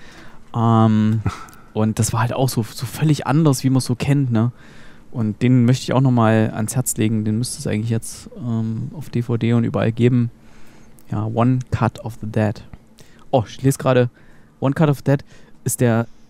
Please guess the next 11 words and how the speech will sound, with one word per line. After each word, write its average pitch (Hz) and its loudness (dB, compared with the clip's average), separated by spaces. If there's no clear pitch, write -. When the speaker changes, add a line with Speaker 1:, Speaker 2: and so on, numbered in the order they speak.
Speaker 1:
der 127 0
Film, 147 2
der 123 2
japanische 143 2
Film, 147 0
der 123 2
die 120 -2
siebthöchste 147 0
Einspielergebnis 113 0
in 110 0
zweitausendachtzehn 113 2